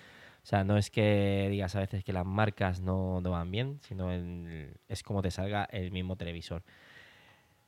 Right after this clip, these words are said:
Eh, me he perdido. <laughs> Vale, el que me he comprado es el Philips, de, de la marca Philips.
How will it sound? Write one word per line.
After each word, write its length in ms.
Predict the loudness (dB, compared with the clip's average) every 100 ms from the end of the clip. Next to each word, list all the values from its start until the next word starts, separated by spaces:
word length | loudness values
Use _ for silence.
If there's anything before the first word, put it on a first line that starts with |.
| _
Eh, 520 | 6 10 10 10 8 6
me 120 | 6
he 40 |
perdido. 400 | 6 4 2 -2
<laughs> 1200 | 2 4 8 6 6 0 0 -10 _ -12 -10 -8 -8 -10 -14 _
Vale, 640 | 10 10 10 10 12 12
el 160 | 10 8
que 100 | 6
me 100 | 8
he 20 |
comprado 320 | 6 8 6
es 100 | 8
el 640 | 6 4 2 -2 -4 -6 -8
Philips, 260 | -8 -8 -2
de, 160 | 0 2
de 120 | 0
la 80 | 0
marca 260 | 0 -2
Philips. 480 | 0 2 2 -2